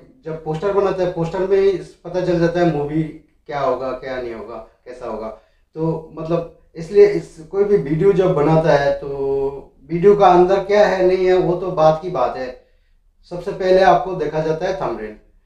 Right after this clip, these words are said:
तो thumbnail अगर आप, अगर अच्छा बनाए तो आपका views अच्छा आने का उम्मीद बहुत ज़्यादा हो जाता है। तो इसलिए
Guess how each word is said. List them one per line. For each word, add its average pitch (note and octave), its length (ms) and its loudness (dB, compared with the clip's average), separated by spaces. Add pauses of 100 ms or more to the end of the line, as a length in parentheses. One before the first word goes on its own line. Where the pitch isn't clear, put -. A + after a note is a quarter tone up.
(360)
तो E3+ 80 -10
thumbnail D#3+ 440 2
अगर G#3 200 6
आप, G3+ 220 6
अगर F3 200 -2
अच्छा E3 300 2
बनाए F3+ 300 2
तो F3 160 -6
आपका D3+ 300 -4 (100)
views D#3+ 420 -2
अच्छा C#3+ 300 -8
आने C3+ 360 -6
का C3+ 180 -6 (500)
उम्मीद D3+ 420 -12
बहुत D3 340 -10
ज़्यादा C#3 200 -6
हो A#2 160 -6
जाता - 240 -16
है। - 80 -16 (720)
तो F3+ 60 -6
इसलिए G#3+ 440 4